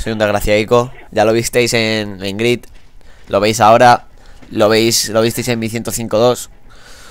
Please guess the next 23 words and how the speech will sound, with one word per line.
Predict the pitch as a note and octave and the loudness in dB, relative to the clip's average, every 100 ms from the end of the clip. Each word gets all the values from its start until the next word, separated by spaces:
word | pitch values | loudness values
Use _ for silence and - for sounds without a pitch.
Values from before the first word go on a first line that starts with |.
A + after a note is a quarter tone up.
| - | -20
O | - | -2
sea, | A2+ A2 A2+ | 4 6 4
me | A2+ | 2
pasa | A#2+ B2+ | 0 0
mucha | B2+ B2+ | -2 0
gracia, | A2+ A2+ B2 C#3+ | 2 2 2 2
seguro | C3 B2 | 4 2
que | A#2+ | 4
a | A2+ | 2
vosotros | A2+ A2+ A2 | 0 -6 -2
también. | A2 A2 B2 C3+ A#2+ A2+ | -2 0 -2 -2 -10 -2
Ya | |
habéis | G#2+ G#2+ | 0 0
visto | G#2+ A2+ G#2+ | -2 -4 -4
aquí | F#2+ A#2 | -2 -6
a | |
cámara | - B2 A#2 | -2 2 4
rápida | A#2 A#2 A2 | 2 2 0
lo | |
que | G#2+ | -2
me | G#2+ | -2
ha | |
pasado. | G#2+ A#2+ A#2+ - | -2 2 0 0